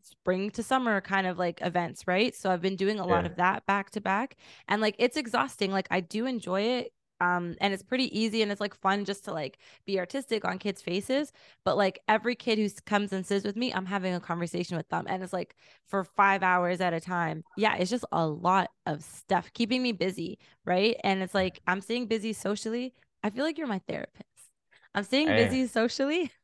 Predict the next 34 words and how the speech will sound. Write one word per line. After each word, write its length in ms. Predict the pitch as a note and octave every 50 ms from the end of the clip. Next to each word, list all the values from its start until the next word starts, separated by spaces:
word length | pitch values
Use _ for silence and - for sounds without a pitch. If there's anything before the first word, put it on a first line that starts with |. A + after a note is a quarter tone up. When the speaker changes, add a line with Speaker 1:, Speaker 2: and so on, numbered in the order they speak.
| _ -
Speaker 1:
<laughs> 540 | - G#3 - _ - - - - - - A2+
but, 160 | - A3+ A3
Speaker 2:
Uh-huh. 0 |
Speaker 1:
um, 360 | A3 G#3+ G#3 G3+ G3 F#3+ F#3 - _ _ -
but 120 | G#3+ - -
I 80 | G#3
have 160 | A#3 A#3+ A#3+
to 80 | - B3
keep 220 | - B3+ B3 A3+
in 100 | A#3 A3+
mind, 340 | A3 G#3+ A3 A3+ G#3+ G#3 G3
like, 400 | G3 F#3 F3+ F3+ _ - - - _ _ -
also, 380 | G3+ G#3 G#3+ A3 - G#3+ G3+ G3
like, 200 | - - G3 G3
a 40 | F#3
lot 180 | F#3+ G3 G3
of 140 | G#3+ G#3+ F#3+
things 300 | F#3 G#3+ G#3 G#3 F#3+ -
are 100 | F3+ F#3
making 260 | F#3+ F3+ F3 - E3+
me 60 | F3 E3+
busy 520 | - A#3 B3+ B3+ A3 A3+ A#3+ A#3+ A#3+ - _ _ _ _ _ _
and 120 | - F#3 F#3+
not 160 | F#3+ F3+ F3
making 320 | F3+ F3+ E3+ - F3 D#3
me 100 | D3 C#3
money, 380 | C#3+ E3+ G3+ G#3+ G3 F3 - - - - - - - - - -
right? 320 | - F3+ F#3 G3+ A#3+ B3 - - - - -
And 140 | A3 A#3 A#3+
that, 140 | B3+ C#4 -
that's 280 | B3+ C4 C4 - - -
not 280 | - G#3 A3 A3+ B3+ B3
necessarily 480 | B3 A3+ G3+ G3 A3 G#3+ G#3 G3 F#3
a 120 | F3 F3+